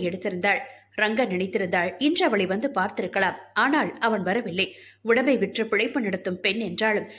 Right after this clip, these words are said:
குடும்ப சூழ்நிலை அறிந்து தனக்கு உதவிய கண்மணி அம்மாவிற்காக இனிமேல் எந்த சலனமும் இல்லாமல் அந்த வேலைக்கு போக வேண்டும் என்று எண்ணிக்கொண்டாள். ஒருவேளை ரங்கன் வந்தால் தன்னை மறுபடியும் தேடினாள், அப்போது பார்க்கலாம். இதுதான் என் வாழ்க்கை, இதை இப்படியே ஏற்றுக்கொள்ள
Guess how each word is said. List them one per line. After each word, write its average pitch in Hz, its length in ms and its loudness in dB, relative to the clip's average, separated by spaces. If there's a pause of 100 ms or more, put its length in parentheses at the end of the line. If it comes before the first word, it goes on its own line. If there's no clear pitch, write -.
(140)
குடும்ப 415 320 4
சூழ்நிலை 226 460 2
அறிந்து 180 340 -2 (160)
தனக்கு 240 300 2
உதவிய 285 340 2
கண்மணி 220 400 0
அம்மாவிற்காக 190 680 0 (280)
இனிமேல் 254 420 4 (200)
எந்த 240 360 4
சலனமும் 208 460 0
இல்லாமல் 190 460 0
அந்த 247 240 0
வேலைக்கு 254 400 2
போக 202 300 0
வேண்டும் 254 260 2
என்று 190 200 -4
எண்ணிக்கொண்டாள். 185 640 -2 (380)
ஒருவேளை 339 380 4
ரங்கன் 226 380 0
வந்தால் 190 420 0
தன்னை 202 240 2
மறுபடியும் 254 540 2
தேடினாள், 196 540 0
அப்போது 302 400 2
பார்க்கலாம். 202 480 0 (340)
இதுதான் 220 420 2
என் 175 160 -4
வாழ்க்கை, 185 360 0 (300)
இதை 214 240 2
இப்படியே 247 460 0
ஏற்றுக்கொள்ள 233 480 2